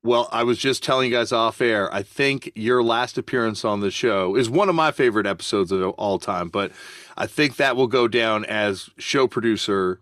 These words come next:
my brother Tristan Abraham's favorite episode ever as well, because, like I was saying,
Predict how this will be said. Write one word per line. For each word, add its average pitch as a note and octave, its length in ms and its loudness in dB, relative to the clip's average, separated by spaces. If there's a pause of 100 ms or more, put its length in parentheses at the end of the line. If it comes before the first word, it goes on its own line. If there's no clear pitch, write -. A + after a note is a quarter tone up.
my G2+ 140 -4
brother G#2+ 400 0
Tristan A2 360 -6
Abraham's F#2 600 -4
favorite F#2+ 460 -2
episode F2 480 -6
ever E2+ 480 -6
as F2 200 -8
well, F2 320 0
because, G#2+ 480 -2 (600)
like A#2+ 120 0
I C3 100 2
was B2+ 180 2
saying, B2 500 2